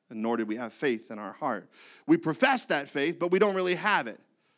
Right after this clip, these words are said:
Because the confession seems easy enough, just say these words. It's kinda like a magic incantation at that point. All I do is say the prayer and I'm saved.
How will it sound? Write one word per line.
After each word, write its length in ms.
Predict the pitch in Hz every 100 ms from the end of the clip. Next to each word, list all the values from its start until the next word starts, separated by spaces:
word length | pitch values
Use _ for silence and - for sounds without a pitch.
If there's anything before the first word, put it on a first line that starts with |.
| - _ -
Because 220 | - 214
the 60 | 190
confession 580 | 208 190 269 240 220 208
seems 440 | 240 254 240 202
easy 320 | 190 180 151
enough, 220 | 147 202
just 260 | - 220 -
say 160 | 220 196
these 240 | 180 147
words. 260 | 170 233 208
It's 80 |
kinda 240 | 185 247 247
like 140 | 240
a 60 | 240
magic 380 | 233 254 233 254
incantation 960 | 247 240 240 247 233 277 269 220 165 127 - -
at 180 | 170 175
that 220 | 151 135
point. 380 | 180 127 104 - _ _ _ _ _ _ -
All 140 | 180 226
I 80 |
do 160 | 220 240
is 100 | 208
say 200 | - 220
the 100 | 226
prayer 480 | 185 220 247 277 262
and 100 | 180
I'm 140 | 190
saved. 540 | - 214 226 269 269